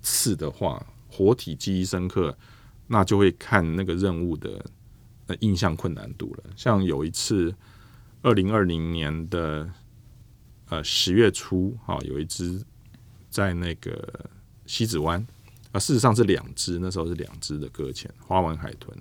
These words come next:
哈，它的学名叫瑞士海豚，它的名字是R I S S O，Risso，是 Risso 那个人，他一开始去描述它，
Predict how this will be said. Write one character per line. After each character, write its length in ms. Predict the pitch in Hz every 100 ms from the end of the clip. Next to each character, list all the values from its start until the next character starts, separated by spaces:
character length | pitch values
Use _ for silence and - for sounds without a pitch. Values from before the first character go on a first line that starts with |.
| -
哈， 180 | - - - - -
它 120 | -
的 80 | 92
学 240 | - 82
名 160 | 87 80
叫 160 | 90
瑞 200 | 80 87
士 240 | - - 71
海 140 | - -
豚， 160 | - - - - - - -
它 100 | -
的 240 | 104 85 - - -
名 180 | 92 95
字 140 | 87
是 260 | - 92 -
R 340 | - 80 85 87
I 280 | - 90 90
S 240 | 82 80 76
S 220 | 78 - -
O，Risso， 800 | 80 76 98 90 95 95 - - - - - - - -
是 140 | 92
Risso 420 | 90 110 117 85 78
那 100 | 87
个 120 | 78
人， 380 | 69 55 50 73 - - -
他 140 | 90
一 60 | 92
开 280 | - 90 92
始 460 | - - 69 53 - - -
去 180 | -
描 260 | 80 76 80
述 240 | - 92
它， 400 | 78 - 78 76